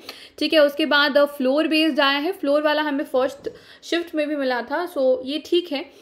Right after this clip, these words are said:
उसके बाद, अ, आपको जो मिला है देखने को, वो है सिटिंग। सिटिंग में,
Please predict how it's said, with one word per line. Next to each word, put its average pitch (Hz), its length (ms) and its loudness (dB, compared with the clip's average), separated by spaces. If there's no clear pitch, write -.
उसके 269 220 0
बाद, 311 280 2
अ, 311 100 6
आपको 269 360 0
जो 320 120 0
मिला 311 240 2
है 311 120 0
देखने 302 320 -2
को, 302 120 -4
वो 294 120 0
है 302 140 0
सिटिंग। 285 360 -2
सिटिंग 359 420 0
में, 320 300 2